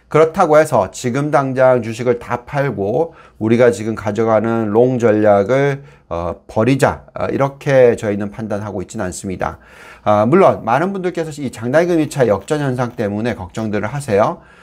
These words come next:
어, 어떤 현상이 지난주에 일어났었냐면 미국의 십 년 마이너스 이 년 장단기 금리 차는, 어, 계속해서 마이너스 한 영점이 정도에 있다가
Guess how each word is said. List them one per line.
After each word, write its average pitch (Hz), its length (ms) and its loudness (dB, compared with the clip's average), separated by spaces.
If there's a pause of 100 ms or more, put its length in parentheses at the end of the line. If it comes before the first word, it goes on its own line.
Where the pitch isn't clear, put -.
(140)
어, 95 260 -2
어떤 220 260 2
현상이 185 340 2
지난주에 127 680 2
일어났었냐면 113 920 -4 (340)
미국의 139 380 4
십 175 200 -8
년 202 340 -2
마이너스 135 1080 0 (120)
이 131 180 2
년 127 320 2 (100)
장단기 113 380 0
금리 107 240 -2
차는, 131 540 -4 (320)
어, 90 260 -4
계속해서 143 580 0
마이너스 120 460 0
한 120 320 0
영점이 110 640 -2
정도에 113 300 2
있다가 90 460 -2